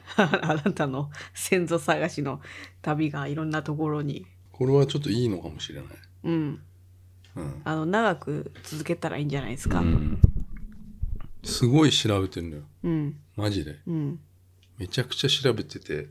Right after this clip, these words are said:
Speaker 1: うん。
Speaker 2: これ、まだ何も先祖巡礼の方でさ、
Speaker 1: うん。
Speaker 2: 俺まだちょっとやれてないんだけど、
Speaker 1: うん。
Speaker 2: あの、なんかちょっと歴史家みたいな人を、
Speaker 1: うん。
Speaker 2: 鹿児島のね、
Speaker 1: うん。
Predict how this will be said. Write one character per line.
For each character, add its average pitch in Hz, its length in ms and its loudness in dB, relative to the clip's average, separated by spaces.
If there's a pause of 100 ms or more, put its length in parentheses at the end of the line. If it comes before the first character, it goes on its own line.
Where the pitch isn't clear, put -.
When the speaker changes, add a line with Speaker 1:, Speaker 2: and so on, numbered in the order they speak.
Speaker 1:
う 170 80 -6
ん。 143 200 -4 (680)
Speaker 2:
こ 139 160 2
れ、 139 200 8 (400)
ま 131 180 4
だ 87 280 0
何 104 240 4
も 120 140 2
先 135 200 6
祖 95 120 2
巡 92 220 0
礼 98 140 4
の 98 120 4
方 101 140 4
で 85 120 -2
さ、 76 340 -4
Speaker 1:
う 180 100 0
ん。 170 280 0 (400)
Speaker 2:
俺 95 120 0
ま 113 160 4
だ 95 120 2
ち - 200 -4
ょ - 40 -2
っ - 20 -4
と 87 120 -4 (200)
や 92 160 2
れ 123 100 6
て 131 120 2
な 131 140 4
い 123 40 2
ん 104 40 2
だ 73 100 -2
け 73 100 -4
ど、 73 240 -4
Speaker 1:
う 175 100 0
ん。 170 280 0 (720)
Speaker 2:
あ 78 120 -8
の、 71 420 -8 (1400)
な 104 80 0
ん 80 40 -4
か 78 100 -4 (260)
ち - 80 0
ょ - 20 0
っ 147 40 -2
と 90 140 0
歴 98 300 -2
史 - 240 2
家 139 160 4
み 139 140 2
た 104 100 2
い 80 40 0
な 76 100 -2
人 - 260 -2
を、 82 360 -2
Speaker 1:
う 190 40 2
ん。 175 260 2 (480)
Speaker 2:
鹿 - 140 -4
児 90 100 2
島 85 300 0
の 85 160 -2
ね、 101 140 -2
Speaker 1:
う 185 40 0
ん。 170 240 2